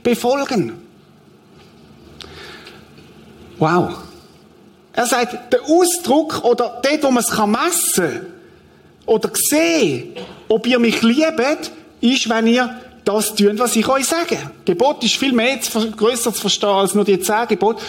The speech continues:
sondern dass ihr das tut, was ich euch sage, was ich euch aufs Herz lege. Also Gehorsam ist ein Ausdruck vom Vertrauen, das ich habe in Gott.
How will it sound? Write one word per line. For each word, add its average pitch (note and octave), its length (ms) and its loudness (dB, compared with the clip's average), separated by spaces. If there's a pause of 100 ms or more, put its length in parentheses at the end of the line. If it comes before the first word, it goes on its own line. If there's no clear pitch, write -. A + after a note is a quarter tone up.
(180)
sondern A3 300 -2 (320)
dass G#3 160 -2
ihr A3 80 2
das A#3 300 -2
tut, C#4+ 340 2
was A#3+ 180 -2
ich B3+ 280 -4
euch A3+ 280 2
sage, G3+ 420 -2 (200)
was F#3+ 200 0
ich F#3+ 120 0
euch G#3+ 180 4
aufs - 200 0
Herz G#3 300 0
lege. F3 300 -2 (2000)
Also G3 240 0
Gehorsam E3 920 0 (540)
ist G#3+ 200 2
ein A#3 140 0 (100)
Ausdruck D4+ 1000 2 (240)
vom G3+ 200 2
Vertrauen, A#3 840 2 (420)
das F#3+ 140 4
ich F#3+ 160 2
habe F3+ 140 2
in G#3 60 0
Gott. - 440 -4